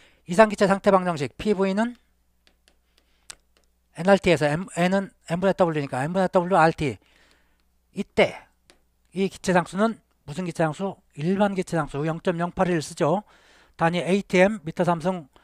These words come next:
뭐, 몰 K, 뭐 이런 걸 쓰잖아요. 지금은 그 단위가 아니라는 거예요. 이 단위가 아니고 얘는 특별 기체 상수로서 얘를 조금 바꿔보면 N분의 R, V, 어,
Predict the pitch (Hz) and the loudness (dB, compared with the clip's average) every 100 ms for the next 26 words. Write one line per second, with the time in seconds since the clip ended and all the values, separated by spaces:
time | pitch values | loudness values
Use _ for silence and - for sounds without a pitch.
0 | _ _ _ 147 - 175 185 - 175 - | _ _ _ -12 -6 -4 0 2 0 -2
1 | - - 165 185 175 160 139 104 _ _ | -12 -10 -6 -4 -4 -4 -6 -8 _ _
2 | _ _ - 175 208 196 226 - _ - | _ _ -8 -4 0 0 0 -4 _ -8
3 | 147 180 185 143 139 180 175 143 107 - | -6 -4 -4 -4 -2 -4 -4 -8 -10 -16
4 | _ _ _ 147 185 180 165 143 147 156 | _ _ _ -6 -2 0 2 0 0 -2
5 | 151 165 208 - _ _ _ _ - 233 | 0 0 -2 -6 _ _ _ _ -10 -2
6 | - 262 240 - 202 185 - 139 - 123 | 2 4 2 2 2 2 -4 -10 -6 -6
7 | 117 _ _ 175 208 196 - _ _ - | -8 _ _ 2 4 4 2 _ _ -8
8 | - 214 156 - 156 131 120 107 _ _ | -6 -2 0 2 0 0 -6 -10 _ _
9 | _ _ _ _ _ - - 170 185 185 | _ _ _ _ _ -18 -8 -6 -4 -2
10 | 123 107 _ _ - 147 151 104 98 _ | -2 -6 _ _ -4 0 0 -2 -10 _
11 | _ _ _ - 170 - _ _ _ - | _ _ _ -10 -10 -12 _ _ _ -12
12 | 123 | -10